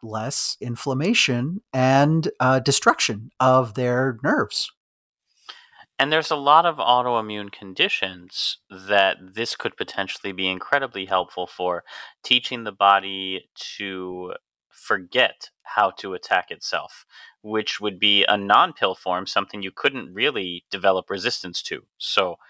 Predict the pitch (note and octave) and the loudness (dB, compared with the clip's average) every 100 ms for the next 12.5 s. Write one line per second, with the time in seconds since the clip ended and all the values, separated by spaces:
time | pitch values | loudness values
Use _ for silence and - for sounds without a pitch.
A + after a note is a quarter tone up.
0 | - - _ A2 A2 A#2 D3+ E3+ C3 _ | -20 -20 _ 2 2 4 6 6 2 _
1 | F#2+ E2+ E2+ - - - _ F#2+ C3 C#3+ | -2 -2 -8 -8 -8 -8 _ -4 2 2
2 | C3 G#2 - - F2 F2 E2+ F2+ _ _ | 2 -2 -4 -4 -4 -6 -16 -20 _ _
3 | _ - F#2+ F2+ E2 - A2 B2 B2+ B2 | _ 2 4 4 -2 -8 -2 0 0 2
4 | A#2+ A2+ A2 G#2+ G#2 G#2 G2+ - G2 G#2+ | 2 4 2 2 2 2 0 -2 0 0
5 | - - G#2 - G#2+ G#2 G2 G#2 - G2 | 0 0 -2 -2 2 4 6 4 4 4
6 | G2 G2 F#2+ F#2+ F2+ F#2 G2 - G2+ F#2 | 6 2 4 2 2 -4 0 2 0 0
7 | F2 E2+ - - - F2+ F2 - - - | -2 -2 -4 -6 -2 -2 -2 -4 -2 2
8 | F#3+ A3 F#3 F3+ A3 D3 - - - G#3+ | 8 8 8 2 -2 -4 -8 -4 0 0
9 | - - - - C#3 F#3 G3+ D#3 F#3+ G3 | -2 -6 -10 -14 2 2 4 4 4 4
10 | G3 G#3 G3+ - E3 B2 G2+ D3 E3+ E3+ | 2 2 0 0 0 0 0 2 4 6
11 | E3 D#3 - - C3 A#2+ A#2 A2 - - | 6 2 0 -2 0 0 0 -2 -10 -10
12 | - - B2 A2 | -12 -6 -4 -4